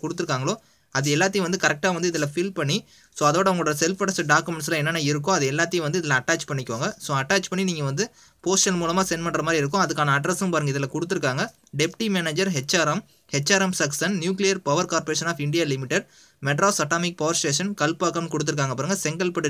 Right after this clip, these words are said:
டிஸ்ட்ரிக்ட் தான் நீங்க வந்து சென்ட் பண்ற மாதிரி இருக்கும். லாஸ்ட் டேட்டை பொறுத்த வரைக்கும் ஜனவரி ட்வென்டி ஃபைவ் தான் இதுக்கான லாஸ்ட் டேட். அதுக்குள்ளார வந்து அங்க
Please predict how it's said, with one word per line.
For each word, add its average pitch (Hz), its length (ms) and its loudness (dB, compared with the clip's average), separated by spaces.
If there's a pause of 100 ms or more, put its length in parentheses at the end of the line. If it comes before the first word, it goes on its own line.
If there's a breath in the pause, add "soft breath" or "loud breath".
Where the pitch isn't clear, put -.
டிஸ்ட்ரிக்ட் 143 320 -4
தான் 180 120 -2
நீங்க 143 140 -4
வந்து 147 180 -4
சென்ட் 147 160 -2
பண்ற 143 220 -4
மாதிரி 139 160 0
இருக்கும். 151 240 -4 (400 loud breath)
லாஸ்ட் 180 260 4
டேட்டை 175 240 0
பொறுத்த 151 220 -2
வரைக்கும் 175 260 -2 (400 soft breath)
ஜனவரி 180 440 2
ட்வென்டி 185 300 -2
ஃபைவ் 147 180 0
தான் 190 100 2
இதுக்கான 143 340 0
லாஸ்ட் 147 220 -2
டேட். 143 240 0
அதுக்குள்ளார 160 380 0
வந்து 180 140 0
அங்க 139 120 0